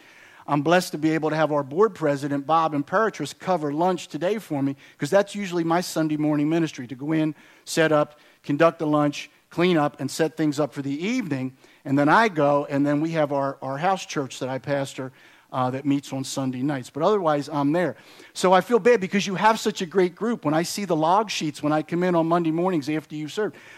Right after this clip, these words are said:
I see all these names. I see Haven, Haven, Haven, Haven, Haven on the sheet. And I'm excited that God's doing that kind of work in your midst. I'm excited that you're gonna be serving here in your own community with, with, uh, Pastor Meekins and others. And it's, it's exciting to see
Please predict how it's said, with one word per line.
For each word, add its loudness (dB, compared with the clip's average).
I -2
see -4
all 6
these -4
names. -6
I -8
see -12
Haven, -2
Haven, -6
Haven, -4
Haven, -4
Haven -4
on -2
the -4
sheet. -10
And 4
I'm 6
excited 2
that -6
God's 2
doing -2
that 0
kind 0
of -4
work 2
in 0
your 2
midst. -2
I'm 4
excited 4
that 0
you're -2
gonna 0
be -10
serving 0
here 0
in 2
your 6
own 4
community 2
with, -6
with, -4
uh, -2
Pastor -4
Meekins -2
and 4
others. 0
And 2
it's, -2
it's -4
exciting 2
to -4
see -4